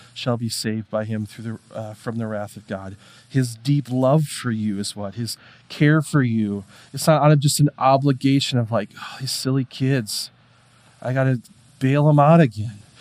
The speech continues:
He didn't get a call at work and was like, "Oh, my kids are in trouble at school. I gotta bail them out, otherwise they're gonna get kicked out of school again." He loves you deeply. It was his pleasure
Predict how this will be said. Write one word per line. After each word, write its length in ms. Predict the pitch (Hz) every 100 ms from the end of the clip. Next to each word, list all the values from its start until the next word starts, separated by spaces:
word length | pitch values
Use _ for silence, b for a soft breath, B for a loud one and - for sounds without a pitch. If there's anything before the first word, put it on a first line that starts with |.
| B B
He 80 | -
didn't 160 | 156 175
get 80 | 165
a 60 |
call 520 | 156 - - 165 156
at 140 | 151 -
work 360 | 139 156 147
and 100 | 123
was 160 | 123 113
like, 260 | 117 107 120
"Oh, 140 | 127
my 100 | 127
kids 300 | - 135 120
are 40 |
in 80 | 123
trouble 280 | 113 127 117
at 80 | 104
school. 580 | - - 113 113 110 - b b b b b
I 160 | - 123
gotta 220 | 123 123
bail 260 | 107 113 113
them 100 | 113
out, 140 | 110
otherwise 280 | 113 113 113
they're 80 | 113
gonna 120 | 104
get 80 | -
kicked 240 | 110 -
out 120 | 104
of 80 | 101
school 340 | - - 107
again." 260 | 104 104 101 b b b
He 240 | - 156 -
loves 460 | 170 165 175 175
you 100 | 180
deeply. 520 | 147 117 160 190 - 170
It 40 |
was 120 | 147
his 140 | 143 -
pleasure 840 | - - 165 185 175 160 151